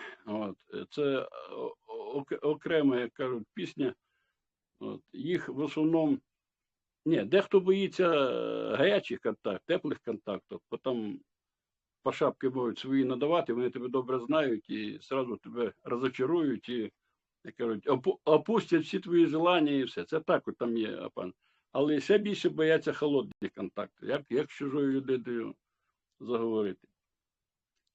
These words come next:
Також є багато технологій. Я просто не ставлю сьогодні таку ціль, там, технології роз-, розповідати. Це є дуже досвідчені сітєвики, і є в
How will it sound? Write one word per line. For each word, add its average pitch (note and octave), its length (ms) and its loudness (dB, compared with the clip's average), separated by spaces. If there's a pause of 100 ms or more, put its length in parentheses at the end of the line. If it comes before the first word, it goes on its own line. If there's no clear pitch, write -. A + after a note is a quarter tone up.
(380)
Також F#3 440 2
є E3+ 80 0
багато F3 360 0
технологій. E3+ 540 2
Я C3 80 2
просто D3+ 300 -4
не D#3 120 4
ставлю B2+ 1300 0
сьогодні C3+ 800 0
таку C3+ 280 -6
ціль, G3 180 0
там, A2 200 -2
технології B2+ 580 0
роз-, A#2+ 240 -4
розповідати. C3 1000 -4
Це A#2+ 200 -8 (640)
є B2+ 320 -2
дуже C3 340 0
досвідчені C3 600 -6
сітєвики, C3 540 -10
і C#3 360 0
є B2 440 0
в G#2+ 60 -12